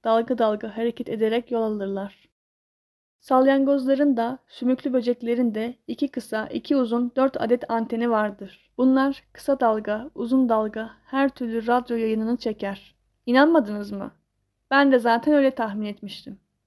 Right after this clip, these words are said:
İşin aslı uzun antenler göz, kısa olanlar ise burundur. Evet, bu daha inanılmaz değil mi? İnanılmaz ama gerçek. Sümüklü böcek ve salyangozlar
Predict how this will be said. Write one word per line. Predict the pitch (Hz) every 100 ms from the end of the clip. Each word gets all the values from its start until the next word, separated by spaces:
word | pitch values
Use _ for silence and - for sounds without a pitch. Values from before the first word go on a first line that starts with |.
| _ -
İşin | - 294
aslı | 285 285 - 233 247 - _
uzun | - 240 285
antenler | 247 233 226 226 214 208
göz, | 208 269 320 - _ _
kısa | - - 277
olanlar | 240 220 220 220
ise | - 302
burundur. | 240 233 220 202 202 _ _ _ _ _ -
Evet, | 240 226 - _ -
bu | 226
daha | 240
inanılmaz | 269 254 226 214 220 220
değil | 262 330
mi? | 285 214 208 _ _ _
İnanılmaz | 220 233 233 254 269
ama | 226 262
gerçek. | 247 226 220 - 214 - _ _ _ _ _ _ _ _ _
Sümüklü | - 247 254 320
böcek | 285 247 269
ve | 277
salyangozlar | - 233 226 214 214 214 214 240 285